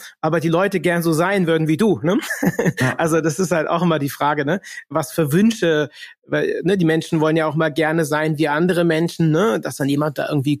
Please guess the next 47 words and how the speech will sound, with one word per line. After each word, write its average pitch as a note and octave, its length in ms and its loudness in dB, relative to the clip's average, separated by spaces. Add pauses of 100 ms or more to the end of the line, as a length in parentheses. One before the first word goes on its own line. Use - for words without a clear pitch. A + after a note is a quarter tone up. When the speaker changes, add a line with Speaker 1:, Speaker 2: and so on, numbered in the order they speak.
Speaker 1:
cool F3+ 220 4
und D#3+ 160 -2
selbstbewusst E3 600 -2
unterwegs F3+ 460 0
ist E3 160 -2
oder D#3+ 220 0
so. D#3+ 140 0 (420)
Und G#3 120 2
das E3 140 0
ist G3 120 2
halt F3 160 0
auch F#3 180 0
spannend, D#3 500 -4
weil C#3+ 160 0
man D3 160 0
zieht E3 220 -4
natürlich D3+ 360 -2
dann D3+ 160 -2
auch D3 220 -6
Leute D#3 320 0
an, E3 300 0 (340)
die C#3+ 60 -6
teilweise E3 440 0
auch D#3 200 0
komplett - 320 -2
<laughs> - 0 -
gegenteilig E3 720 2
sind, F#3 300 0 (380)
weil D3+ 140 0
die D3 140 0
Leute E3+ 340 2
einfach E3 500 -2 (180)
den E3+ 160 2
Wunsch D4 200 2
haben, D3+ 240 0
auch A#3+ 200 -2
so C#3+ 160 -2
zu - 180 -6
sein, B2+ 360 -2
ne? G#3+ 360 -4
Wie C#3+ 300 -2
man C#3+ 160 0
selbst. C#3+ 480 -4
Und - 280 -20
das C#3+ 140 -14
ist D3+ 140 -12
auch - 240 -8